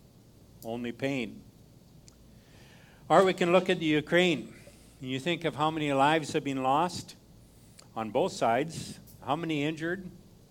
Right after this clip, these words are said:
how many have lost homes and jobs and facing an uncertain future.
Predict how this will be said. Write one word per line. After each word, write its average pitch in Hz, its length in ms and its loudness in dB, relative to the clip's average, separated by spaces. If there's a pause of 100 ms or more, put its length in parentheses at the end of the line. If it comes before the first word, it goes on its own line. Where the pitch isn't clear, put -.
(920)
how 143 100 2
many 160 180 0
have 139 140 -2
lost 147 340 2
homes 170 480 -2
and 120 160 -4
jobs 147 520 2
and 117 200 -8
facing 151 340 0
an 139 60 -4
uncertain 143 500 -4
future. 170 540 -6